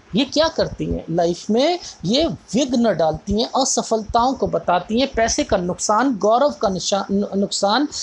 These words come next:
अब ये गुरु पर्वत पे आ गई, इसने ये रेखा ने यहाँ पर एक अपना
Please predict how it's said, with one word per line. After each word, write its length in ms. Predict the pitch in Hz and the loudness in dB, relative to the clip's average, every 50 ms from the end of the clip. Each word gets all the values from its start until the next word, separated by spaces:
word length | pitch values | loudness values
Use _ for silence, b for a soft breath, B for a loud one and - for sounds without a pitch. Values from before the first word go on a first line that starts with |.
| B B B | B B B
अब 120 | - - | 2 4
ये 120 | 359 359 277 | 4 2 2
गुरु 240 | 196 214 277 330 339 | 2 2 2 2 2
पर्वत 340 | - 196 170 165 180 190 - - | 2 2 0 2 0 0 0 2
पे 100 | 240 247 | 4 4
आ 100 | 247 254 | 4 4
गई, 180 | 240 285 302 | 4 2 0
इसने 240 | 269 - - - 190 156 | 0 0 0 0 0 0
ये 120 | 156 165 | 0 0
रेखा 260 | 156 156 - - - | -2 -4 -2 0 -2
ने 120 | 240 277 320 | 0 0 -2
यहाँ 440 | 320 330 311 277 254 262 269 294 302 | -2 -2 -2 -2 -2 0 -2 -2 -2
पर 200 | - 247 208 196 - - - - 226 | -2 -4 -6 -6 -8 -12 -6 -2 -2
एक 180 | 233 233 - - | -2 -2 -2 -4
अपना 340 | 190 - - 196 220 262 | -6 -4 -2 0 0 0